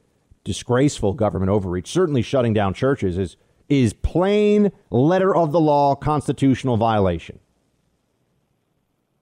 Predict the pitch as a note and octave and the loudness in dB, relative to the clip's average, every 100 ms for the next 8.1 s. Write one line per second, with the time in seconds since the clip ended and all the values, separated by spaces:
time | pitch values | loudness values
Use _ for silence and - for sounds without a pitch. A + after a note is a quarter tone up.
0 | _ C3 D#3+ D#3 C3+ D#3+ E3+ D3+ C#3 C#3+ | _ -4 0 2 4 4 2 2 0 2
1 | C#3+ A#2+ D3 - C#3 A#2 D3+ D3 D#3+ B2+ | 2 2 -2 0 0 2 2 2 2 2
2 | C3+ C3+ A#2+ G#2+ - C3 C3 - B2+ F#2 | 0 2 2 0 -2 -2 0 0 0 2
3 | A2 G2+ - B2 B2 C#3 A#2+ - A#2 A#2+ | 2 2 0 2 2 2 0 0 -2 0
4 | G#2+ - C#3 G#2+ A2 B2+ - A2+ - C3+ | -2 -2 0 2 2 0 -2 -4 -2 -2
5 | A#2 G2 A2 A#2+ C3 A2 A2+ - A#2 A2 | 0 2 2 2 0 0 -2 0 0 0
6 | - E3+ F#3+ G#3+ A3 E3 B2 - _ - | -2 0 2 2 2 2 -2 -4 _ -2
7 | C#3 C#3+ B2 G#2 B2 F3+ A3+ A3+ F#3+ G3 | 0 2 2 2 2 2 2 2 2 0